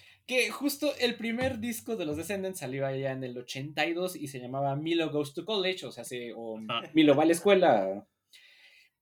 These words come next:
Speaker 1: Precisamente porque Milo, el vocalista, dejó la banda, o cuando ya después de que sacaron el disco, dejó la banda para irse a estudiar a la universidad. ¿Y qué fue lo que estudió? Pues,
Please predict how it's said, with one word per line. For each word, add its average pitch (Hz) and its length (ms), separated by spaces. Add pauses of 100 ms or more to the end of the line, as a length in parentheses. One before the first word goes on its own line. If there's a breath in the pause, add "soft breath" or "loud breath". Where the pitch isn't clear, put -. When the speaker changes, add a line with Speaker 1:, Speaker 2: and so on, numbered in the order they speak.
(200)
Speaker 1:
Precisamente 214 760
porque 170 340
Milo, 180 300
el 180 100
vocalista, 160 1000
dejó 147 320
la 165 160
banda, 185 240
o 110 80
cuando 113 200
ya 123 120
después 135 520 (140)
de 139 180
que 131 80
sacaron 143 320
el 151 80
disco, 147 360 (240 soft breath)
dejó 151 240
la 175 100
banda 170 320
para 143 180
irse 147 140
a 156 40
estudiar 131 360
a 131 60
la 123 100
universidad. 139 760
¿Y 190 320
qué 180 120
fue 190 100
lo 190 80
que 190 80
estudió? 180 380
Pues, 160 480